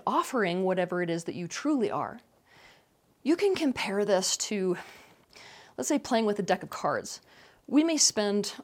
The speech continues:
our life trying to play our life with these cards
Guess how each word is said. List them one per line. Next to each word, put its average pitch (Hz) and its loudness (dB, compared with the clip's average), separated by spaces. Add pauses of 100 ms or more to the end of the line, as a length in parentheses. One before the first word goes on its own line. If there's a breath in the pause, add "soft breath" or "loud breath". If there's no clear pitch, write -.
our 240 2
life 208 0
trying 262 -4
to 226 -2
play 233 -2
our 175 0
life 147 -6 (460 soft breath)
with 190 4
these 185 0
cards 160 -6